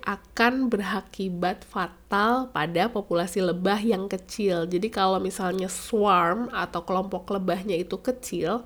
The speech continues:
mungkin akan berefek berbahaya untuk si lebah. Tapi tidak akan berefek bahaya untuk swarm atau gerombolan lebah yang lebih besar atau pada sarang yang lebih besar.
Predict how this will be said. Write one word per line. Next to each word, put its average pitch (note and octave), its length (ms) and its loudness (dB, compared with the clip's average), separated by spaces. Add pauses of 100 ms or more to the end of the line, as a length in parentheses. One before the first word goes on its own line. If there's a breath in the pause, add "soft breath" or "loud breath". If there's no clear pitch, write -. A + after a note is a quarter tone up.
mungkin D#4+ 320 -2
akan B3+ 160 2
berefek G3 480 2
berbahaya F#3 640 2
untuk G3 160 -4
si F#3 160 -2
lebah. F3 400 2 (320 loud breath)
Tapi - 240 0
tidak A3 480 4
akan A#3 160 2
berefek G3+ 720 -4
bahaya F#3 880 0
untuk A3+ 560 -4
swarm A3 560 0
atau A3+ 720 2
gerombolan G3 560 2
lebah F#3+ 560 2
yang A3+ 320 4
lebih A3 400 2
besar G3+ 420 2 (140 loud breath)
atau A#3+ 320 2
pada G3+ 240 4
sarang G3 560 2
yang A3 160 0
lebih F#3+ 340 0
besar. F3 640 -2